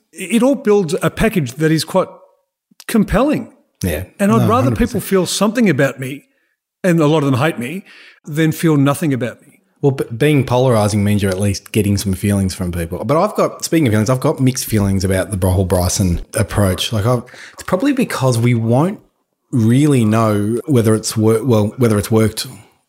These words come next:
Speaker 2: until, you know, it, it's been sustained over a period of time. So it's that waiting for it to prove itself. But that said, I mean, it all sort of comes down to the purpose for why you're doing it. In his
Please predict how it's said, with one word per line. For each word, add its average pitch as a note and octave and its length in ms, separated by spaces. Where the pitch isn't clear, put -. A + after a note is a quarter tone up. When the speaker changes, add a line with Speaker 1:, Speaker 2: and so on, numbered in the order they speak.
Speaker 2:
until, G#2 360
you C3 60
know, G#2+ 100
it, A#2+ 180
it's C3 200
been A#2 180
sustained A#2 520
over A2+ 260
a - 20
period A#2 380
of G#2 80
time. B2 440
So - 160
it's C#3 120
that C3 180
waiting B2+ 460
for A2 200
it - 160
to - 80
prove B2 200
itself. B2+ 260
But C3+ 140
that G3 200
said, G#2+ 440
I A#2 80
mean, B2 340
it C3+ 220
all E3+ 120
sort E3 160
of C3 80
comes B2+ 140
down A#2 140
to G#2+ 40
the G2+ 80
purpose G2+ 560
for - 300
why F#2 260
you're F2+ 160
doing F2+ 320
it. - 300
In A2 160
his A2+ 380